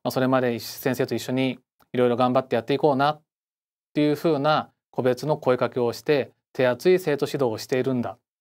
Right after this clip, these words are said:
とおっしゃる先生方おられて、で、そういう自分たちのやり方で間違いないですよねっていうふうな相談を受けたことが何度かあります。いや、その配慮する前提条件をなんで勝手に作ってるんですかと。で、それをみんなの前で言えたら配慮してやるっ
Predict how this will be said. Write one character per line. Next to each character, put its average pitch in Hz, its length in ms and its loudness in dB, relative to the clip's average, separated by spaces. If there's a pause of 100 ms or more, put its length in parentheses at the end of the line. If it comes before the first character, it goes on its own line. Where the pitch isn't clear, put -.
(340)
と 156 80 4
お - 40 6
っ - 20 0
し - 80 -4
ゃ 147 40 0
る 127 60 0
先 117 180 -6
生 127 80 -2
方 110 160 -4
お 110 40 -6
ら 113 100 -2
れ 107 80 -6
て、 123 280 -2 (380)
で、 139 60 -6
そ 151 140 2
う - 20 4
い - 20 2
う - 20 2
自 139 120 0
分 143 140 -2
た 135 100 2
ち 127 80 -6
の 120 60 0
や 117 60 0
り 120 60 -2
方 123 180 -2
で 127 80 0
間 120 100 -2
違 135 220 -2
い - 20 0
な 127 100 0
い 120 40 -2
で 113 80 -6
す 107 100 -8
よ 117 100 -6
ね 151 120 0
っ 165 80 -6 (280)
て 131 80 -2
い - 20 2
う 123 40 2
ふ - 60 -6
う - 20 -2
な 113 100 -2
相 117 160 -2
談 110 160 -6
を - 20 -6
受 113 80 -10
け 127 60 -2
た 110 80 -8
こ 110 100 -12
と 107 80 -10
が 113 240 -10
何 123 180 -2
度 113 80 -8
か 113 100 -10
あ 113 60 -6
り 117 80 -8
ま 117 100 -6
す。 - 160 -20 (840)
い 170 40 -2
や、 131 80 0
そ - 120 -4
の 127 180 2
配 175 240 2
慮 160 100 2
す 139 120 -6
る 135 120 0
前 131 120 0
提 156 220 0
条 156 160 2
件 117 260 -2
を 110 360 -4
な 135 200 -4
ん - 20 -2
で 143 80 -4
勝 - 160 -2
手 - 80 -8
に 139 80 -2
作 - 140 -6
っ 147 40 -2
て 123 120 -10
る 104 60 -8
ん 104 40 -14
で 104 80 -10
す - 80 -18
か 113 160 -6
と。 - 220 -14 (480)
で、 131 80 -4
そ 151 80 -4
れ 143 80 2
を 139 120 4
み 139 120 -2
ん 156 40 -2
な 160 80 -2
の 151 80 0
前 135 140 0
で 117 100 -2
言 139 120 2
え - 20 4
た 127 120 4
ら 120 60 2
配 135 200 0
慮 113 100 -4
し - 80 -12
て - 100 -8
や 110 60 -6
る 117 80 -4
っ 120 60 -8